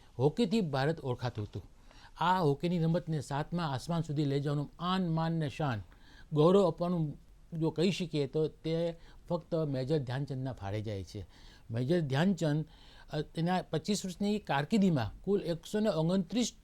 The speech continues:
મેચો રમ્યા છે, આંતરરાષ્ટ્રીય મેચો, જેમાં તેને ચારસો ને અઠ્યાવીસ ગોલ કરવાનું ગૌરવ ધરાવે છે. આવા બેહદ હોકીના બ્યુટીફુલ કહી શકાય તેવા પ્લેયરને યાદ રાખવા માટે તેના જન્મદિવસ નિમિત્તે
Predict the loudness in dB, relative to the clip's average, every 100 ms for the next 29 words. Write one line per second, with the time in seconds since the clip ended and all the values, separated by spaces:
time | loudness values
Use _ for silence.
0 | -10 -4 -2 0 2 2 2 0 -2 -4
1 | -2 0 2 0 0 -2 -2 -4 -8 -12
2 | -20 -16 -4 0 2 0 0 0 -2 -2
3 | -2 0 -2 0 2 2 0 2 4 4
4 | 2 -2 -2 -2 -2 0 0 -2 -4 -4
5 | -6 -8 -10 -16 -20 -10 -2 0 -2 -6
6 | -20 -20 -12 -4 0 2 4 2 -2 -14
7 | -20 -4 -4 0 0 0 2 2 2 2
8 | 4 4 0 -12 -8 -2 -2 0 0 0
9 | 0 2 2 0 -2 2 2 2 0 0
10 | 2 2 2 0 -2 -2 -2 -2 -4 -4
11 | -6 -4 2 6 6 8 6 4 0 0
12 | 0 -4